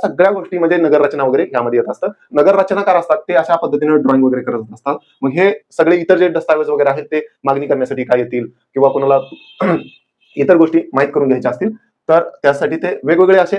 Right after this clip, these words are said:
अर्जदार असतात, त्यांना आपण ते सहाय्य करत असतो. तर अशा पद्धतीनं हे नगररचनेचं डिपार्टमेंट आहे, म्हणून आपण तिथं त्याला स्थान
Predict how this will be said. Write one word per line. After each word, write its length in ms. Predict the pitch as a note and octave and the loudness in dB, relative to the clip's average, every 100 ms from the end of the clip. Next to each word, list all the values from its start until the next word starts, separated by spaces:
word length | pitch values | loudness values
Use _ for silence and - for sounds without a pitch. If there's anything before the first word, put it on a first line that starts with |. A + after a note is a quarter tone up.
| F#3 | -2
अर्जदार 300 | C#3 C3+ B2+ | 0 2 0
असतात, 200 | B2+ - | 0 -2
त्यांना 300 | - C3 C3 | -2 -2 -2
आपण 200 | C3+ C#3+ | -2 -6
ते 100 | G#3 | -8
सहाय्य 420 | G#3+ _ B2 B2+ | -10 _ -4 -4
करत 260 | C3+ B2 B2+ | -4 -4 -4
असतो. 240 | - - _ | -8 -16 _
तर 60 | F3 | -2
अशा 160 | F#3+ A#3+ | 0 0
पद्धतीनं 400 | A#3 G#3 G#3+ A3 | 0 0 0 -2
हे 300 | A3+ C4 - | -2 -6 -6
नगररचनेचं 560 | D3+ D#3+ D#3+ D#3+ F#3 - - | 0 0 0 -2 -2 -4 -6
डिपार्टमेंट 380 | C#3 D3+ D3+ D3 | -2 0 0 -4
आहे, 120 | - | -2
म्हणून 200 | D3+ F3+ | -2 0
आपण 200 | F3+ G#3 | 2 0
तिथं 280 | G#3 G#3 C4 | 0 0 0
त्याला 520 | - _ - D#3 - - _ | -4 _ -2 0 0 -6 _
स्थान 260 | - E3 | -4 -4